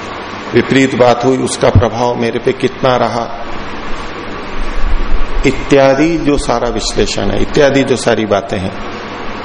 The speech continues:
वो हम तभी अच्छी तरह कर सकते हैं जब थोड़ा समय एकांत के इस चिंतन के लिए निकालें। उपासना को हम परमात्मा से जोड़ते हैं,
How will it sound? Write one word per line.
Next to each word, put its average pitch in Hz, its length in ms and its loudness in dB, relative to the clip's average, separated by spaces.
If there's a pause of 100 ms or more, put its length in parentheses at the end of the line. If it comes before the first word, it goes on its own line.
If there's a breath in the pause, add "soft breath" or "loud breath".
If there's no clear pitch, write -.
(1800)
वो 139 60 6
हम 135 240 2
तभी 135 360 2
अच्छी 139 260 -2
तरह 120 220 0
कर 117 180 -6
सकते - 380 -2
हैं 123 160 -2
जब - 480 -4
थोड़ा 120 200 4
समय 113 420 -2 (560)
एकांत 107 480 0
के 127 60 4
इस - 260 -2
चिंतन 98 380 0
के 98 160 0
लिए 92 120 -2
निकालें। - 420 -4 (2750)
उपासना 135 480 4
को 180 140 2
हम 175 180 0
परमात्मा 151 540 0
से 165 180 -2
जोड़ते 156 360 0
हैं, 175 140 -4